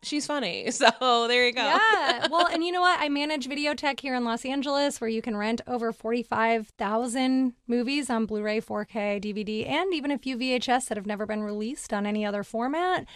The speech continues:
Speaker 2: We also do screenings there that I help program and present every Friday night. So I'm always down to talk about film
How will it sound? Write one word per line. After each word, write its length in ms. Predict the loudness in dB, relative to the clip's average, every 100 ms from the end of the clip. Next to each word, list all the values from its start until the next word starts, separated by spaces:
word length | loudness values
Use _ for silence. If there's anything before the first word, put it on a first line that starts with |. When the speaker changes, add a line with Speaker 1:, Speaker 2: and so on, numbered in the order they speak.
| -12 0
Speaker 2:
We 100 | 2
also 200 | 2 0
do 160 | -2
screenings 640 | -4 -6 -4 0 0 0 -2
there 260 | -2 -2
that 140 | -2 -2
I 80 |
help 240 | -2 -4 -4
program 520 | -4 -2 -2 -2 -4 -4
and 260 | -4 -4
present 480 | -4 -4 0 0 -2
every 280 | -6 -6 -6
Friday 320 | -4 -4 -2
night. 340 | -2 -4 -6
So 380 | -4 -2 -2 -4 -8 _ _ _ -2
I'm 80 |
always 300 | 0 0 -2
down 200 | -2 -2
to 60 | -2
talk 240 | -4 -6
about 240 | -4 -6 -6
film 500 | -4 -2 0 -2